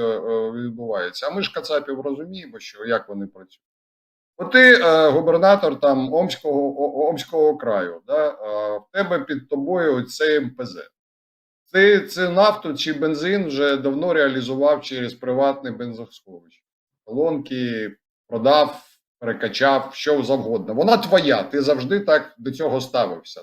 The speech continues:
Ну, ти, ти керуєш цим, ти сидиш на ресурсі.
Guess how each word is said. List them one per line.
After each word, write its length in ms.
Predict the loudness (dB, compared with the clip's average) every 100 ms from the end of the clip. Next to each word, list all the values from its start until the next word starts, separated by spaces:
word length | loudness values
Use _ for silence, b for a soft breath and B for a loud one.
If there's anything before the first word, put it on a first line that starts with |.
| _ -12
Ну, 340 | -8 -8 -6
ти, 100 | -8 -10 _
ти 100 | -8
керуєш 600 | 0 2 2 2 -2 -4
цим, 180 | -6 -6 -4
ти 400 | -4 -2 -2 -4
сидиш 440 | -8 -6 -6 -4
на 100 | -6
ресурсі. 480 | -6 -10 -16 -20